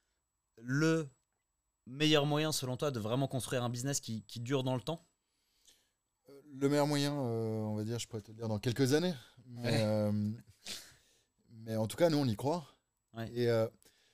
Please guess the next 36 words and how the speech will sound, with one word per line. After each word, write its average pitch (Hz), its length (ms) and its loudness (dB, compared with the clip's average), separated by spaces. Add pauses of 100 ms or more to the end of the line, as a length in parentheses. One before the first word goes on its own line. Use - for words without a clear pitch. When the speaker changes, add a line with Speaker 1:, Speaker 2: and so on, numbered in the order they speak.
(140)
Speaker 2:
bah, 127 180 -10
je 120 120 -6
me 147 80 0
lancerai 147 280 0
pas, 151 300 -4
euh, 117 460 0
dans 113 100 -6
une 117 140 -4
société 135 320 -4
immobilière 139 560 0
où 123 180 -2
on 123 80 -2
mise 117 260 -2
tout, 151 280 -2
euh, 113 40 -2
quand 127 120 -4
même 131 100 -2
une 113 80 -2
grande 117 160 -2
partie 139 200 -6
sur 127 180 -4
l'humain. 135 440 -4
Et 107 280 -6
là, 120 160 -18
on 127 160 -2
est, 107 160 0
on 104 200 -4
a 101 80 -2
quand 117 120 -4
même 120 100 -2
misé 113 220 -4
pas 113 80 -4
mal 120 160 -4
sur 123 160 -4
l'humain 123 180 0
aussi 123 320 -4